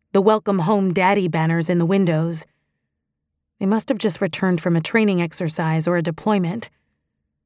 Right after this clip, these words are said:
which meant they were due to make their appearance here any day. When Grant walked through these doors, I'd be on that stage, and I would be able to dance for my man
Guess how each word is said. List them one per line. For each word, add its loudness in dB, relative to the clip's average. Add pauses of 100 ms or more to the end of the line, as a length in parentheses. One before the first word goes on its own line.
(160)
which -6
meant -4 (440)
they -2
were 0
due 2
to 6
make 0
their 2
appearance 0
here -2
any 2
day. -2 (1400)
When 4
Grant 2
walked 0
through -2
these 0
doors, 0 (520)
I'd 2
be 4
on 2
that -2
stage, -6 (680)
and 4
I 4
would 2
be 0
able -2
to -2
dance -2
for -2
my 2
man 0